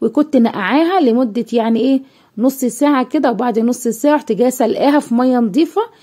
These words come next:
لغايه لما استوت معايا، بفضل لها يعني تكايه بسيطه جدا.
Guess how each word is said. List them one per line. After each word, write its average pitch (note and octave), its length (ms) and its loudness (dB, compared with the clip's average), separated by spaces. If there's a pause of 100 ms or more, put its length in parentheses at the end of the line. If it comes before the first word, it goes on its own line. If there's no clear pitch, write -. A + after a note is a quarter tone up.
(280)
لغايه D4+ 480 2
لما A#3 240 0
استوت C#4 440 0
معايا، A#3+ 420 0
بفضل A#3 400 -2
لها D4 140 4
يعني D4 260 4
تكايه D4 500 0
بسيطه B3 340 -4
جدا. F#3+ 380 -6